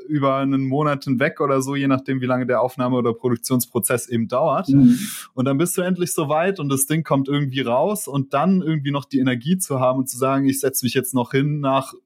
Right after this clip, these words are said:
Speaker 1: nach der Arbeit um fünf und mach jetzt noch Zeug, das noch weniger Spaß macht, als Gitarren einzuprügeln", nämlich die ganzen Promo-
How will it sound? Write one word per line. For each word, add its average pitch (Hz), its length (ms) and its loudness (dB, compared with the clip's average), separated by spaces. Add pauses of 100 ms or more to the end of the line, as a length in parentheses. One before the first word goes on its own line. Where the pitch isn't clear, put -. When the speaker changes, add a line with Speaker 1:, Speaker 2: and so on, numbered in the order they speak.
(120)
Speaker 1:
nach 131 240 0
der 127 180 0
Arbeit 131 320 0
um 127 100 -2
fünf 139 360 -2
und 127 160 0
mach 127 180 0
jetzt 123 220 -2
noch 123 260 0 (320)
Zeug, 127 300 0
das 120 160 -6
noch 143 260 0
weniger 113 640 0
Spaß 120 380 -2
macht, 131 220 0
als 113 160 -4
Gitarren 156 340 0
einzuprügeln", 120 720 0
nämlich 120 380 -2
die 120 100 -4
ganzen 120 360 0
Promo- 143 580 0